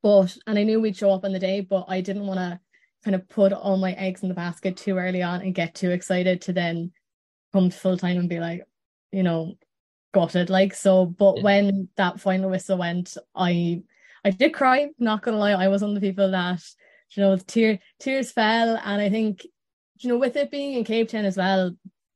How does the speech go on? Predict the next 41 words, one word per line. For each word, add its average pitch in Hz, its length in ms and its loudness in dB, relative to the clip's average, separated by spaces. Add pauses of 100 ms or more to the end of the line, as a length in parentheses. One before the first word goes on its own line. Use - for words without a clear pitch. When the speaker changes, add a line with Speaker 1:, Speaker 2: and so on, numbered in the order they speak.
(400)
Speaker 1:
I 208 140 -2
think, 190 340 -2
you 190 120 0
know, 185 280 -2 (800)
y-, 220 160 -6
we 226 220 -2
didn't 233 340 0
have 214 260 -2
that 196 180 -2
connection 202 400 -4
we 202 80 0
possibly 196 360 -2
had 190 220 0
in, 190 80 -2
like, 190 180 -2
previous 196 440 -2
years, 185 200 -2
you 190 60 -4
know, 180 80 -2
with 185 140 -2
the 180 80 -8
Heineken 185 260 0
Cups 180 220 -4
and 185 100 -2
stuff 185 220 -4
being 185 180 0
so 185 180 -4
close 185 260 -4
to 185 60 -8
home. 190 140 -4
I 175 60 -6
think 196 200 -4
with 202 220 -2
it 202 140 -4
being 202 400 -2
so 196 200 2
far 185 260 0
away 185 320 0
and 175 120 -6
people 180 240 -6
knowing 180 460 -2